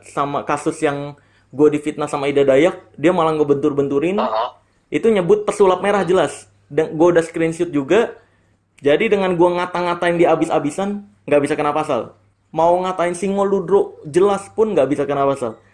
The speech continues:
Speaker 1: Karena itu pembelaan diri.
Speaker 2: Oh, dia udah, anu, udah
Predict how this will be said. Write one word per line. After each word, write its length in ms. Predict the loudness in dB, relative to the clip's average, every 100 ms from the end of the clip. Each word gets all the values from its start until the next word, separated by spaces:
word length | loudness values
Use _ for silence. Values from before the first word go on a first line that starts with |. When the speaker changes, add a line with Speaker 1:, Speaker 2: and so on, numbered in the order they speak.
| _
Speaker 1:
Karena 320 | -4 -2 0 -2
itu 80 |
pembelaan 400 | -2 -2 0 0
diri. 320 | -2 -4 -8 -14 -18 -18 _ _ _ _ _ _ _ _ _ -20 _ _ _ _ _ _ _ -6
Speaker 2:
Oh, 160 | -4 -2
dia 160 | -4 -2
udah, 160 | -4
anu, 400 | -6 -6 -4 -4
udah 120 | -4